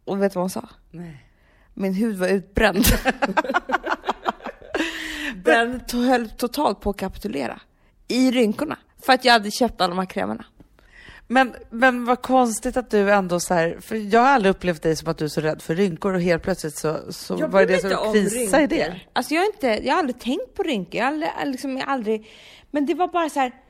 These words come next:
Speaker 1: men, men var inte det ett ganska skönt sätt då, att bara krisa lite?
Speaker 2: Ja, men absolut. Men jag tycker ju också att man ska unna sig kriser ibland. För att man liksom, det händer ju väldigt bra saker med när man har kriser.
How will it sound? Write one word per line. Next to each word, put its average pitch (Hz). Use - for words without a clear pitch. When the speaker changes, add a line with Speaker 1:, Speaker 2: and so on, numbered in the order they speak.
Speaker 1:
men, 285
men 294
var 339
inte 330
det 269
ett 202
ganska 214
skönt 330
sätt -
då, -
att -
bara 160
krisa -
lite? -
Speaker 2:
Ja, 220
men 226
absolut. 247
Men 226
jag 277
tycker 190
ju 151
också 143
att 143
man 151
ska -
unna 196
sig 240
kriser 165
ibland. -
För -
att 202
man 208
liksom, 214
det 226
händer 220
ju 226
väldigt 202
bra 196
saker 233
med 196
när 190
man 190
har 285
kriser. -